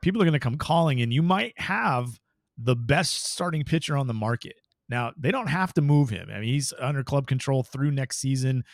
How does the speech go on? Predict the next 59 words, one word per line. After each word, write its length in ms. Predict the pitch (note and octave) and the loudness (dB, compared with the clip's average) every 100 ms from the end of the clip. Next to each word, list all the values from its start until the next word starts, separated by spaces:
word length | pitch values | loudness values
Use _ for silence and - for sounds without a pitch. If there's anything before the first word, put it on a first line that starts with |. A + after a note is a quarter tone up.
| - - - | -20 -20 -4
although 320 | B2 C3+ C3+ | 2 4 6
he 120 | C#3+ | 6
can 140 | C#3+ D3 | 4 2
opt 300 | C3+ C#3 - | 0 -2 -2
out 300 | F#3 D3+ - - | -2 -2 -4 -6
after 280 | A2+ - | -4 -2
this 260 | A2 G#2 - | -2 -2 -4
year, 120 | - | -12
and 100 | G#2 | -10
he's 120 | G2+ | -6
having 200 | C3+ C#3+ | -2 -2
a 40 | C#3+ | -2
career 360 | - D3+ D3+ C#3+ | 0 2 4 4
year. 260 | D#3+ C3 | 4 2
So 140 | - A#2+ | 0 -2
that 120 | A2+ | -2
might 220 | A#2+ D3+ | -4 -4
be 100 | C#3+ | -2
one 140 | C#3+ | 0
of 40 | C3+ | 0
the 80 | B2 | 2
reasons 340 | C3 B2 A#2+ | 2 0 -2
why 80 | A2+ | -2
they 120 | A#2 | -2
consider 600 | B2 A#2+ - B2+ B2 A2 _ - _ _ | -4 -4 -4 -2 -2 -4 _ -20 _ _
trading 500 | - D3 D#3 C#3+ B2+ B2+ | -4 0 0 2 0 -2
Stroman, 600 | - - C3 D3+ C#3+ A#2 | -6 -6 -2 0 0 0
despite 380 | A2+ - A#2+ | -2 -4 -6
the 80 | A#2 | -6
fact 220 | G#2+ A2 | -6 -6
that 60 | A#2 | -6
he's 120 | G#2+ | -6
off 140 | G#2+ - | -6 -6
to 80 | |
a 40 | B2 | -8
pretty 220 | - G#2 | -6 -6
good 160 | A2+ - | -6 -6
start. 340 | - F2+ - _ _ _ | -4 -6 -6 _ _ _
Now, 60 | C3 | 0
he's 120 | D3+ | 2
not 140 | F3+ | 4
a 40 | F#3+ | 4
dominant 460 | C#3+ D#3 F3 F3 | 4 6 6 4
one. 380 | B2 C#3 C#3 C3+ | 2 2 2 2
He's 100 | D3 | 0
probably 200 | - D3+ | -2 -2
a 20 | |
guy 140 | D3+ D3 | 0 -2
that 160 | A#2 - | -4 -2
fits 200 | D3+ - | -2 0
in 80 | C3 | -2
that 180 | A2 - | -2 -6
three 240 | B2+ D#3 | -2 0
spot. 400 | F3+ - G2+ G2+ - _ - | 0 -2 -4 -4 -10 _ -8
But 100 | B2 | -4
if 100 | B2+ | 0
you're 160 | F#3+ | 0
the 80 | G#3 | 0
Yankees, 800 | D#3 D3 G3+ - E2+ - - | 0 0 -2 -4 -12 -12 -12